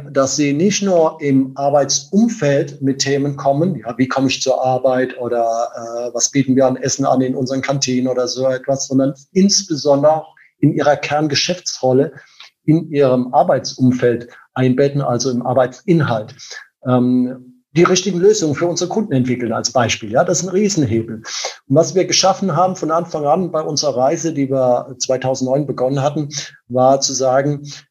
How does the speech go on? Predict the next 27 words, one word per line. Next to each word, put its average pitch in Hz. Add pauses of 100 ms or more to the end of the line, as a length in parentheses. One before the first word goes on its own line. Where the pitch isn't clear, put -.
wer 156
möchte 180
diese 151
Reise 156
mitgestalten, 156
der 143
soll 147
doch 151
die 143
Hand 151
heben 147
und 143
sich 139
als 139
Sustainability 147
Champion 135
melden. 120 (580)
Und 120
dann 135
soll 151
er 151
bis 156
zu 151
zehn 156
Prozent 147
seiner 135
Arbeitszeit 135